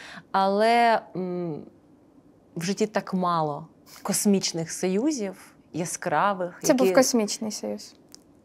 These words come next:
Speaker 1: І це було видно, ну, мені особисто так. Я дуже, я дуже радію, що ти це, е, довіряєш тут. Е, тому взагалі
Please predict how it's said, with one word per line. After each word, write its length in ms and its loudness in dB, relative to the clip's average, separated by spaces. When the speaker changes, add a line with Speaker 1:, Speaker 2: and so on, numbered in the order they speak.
Speaker 1:
І 80 -2
це 160 0
було 220 -2
видно, 380 -2
ну, 160 -2
мені 340 -2
особисто 500 -10
так. 340 0
Я 140 2
дуже, 500 4
я 160 4
дуже 220 2
радію, 440 2
що 140 -6
ти 180 -4
це, 380 -2
е, 140 0
довіряєш 600 0
тут. 360 -8
Е, 320 0
тому 800 -2
взагалі 840 -2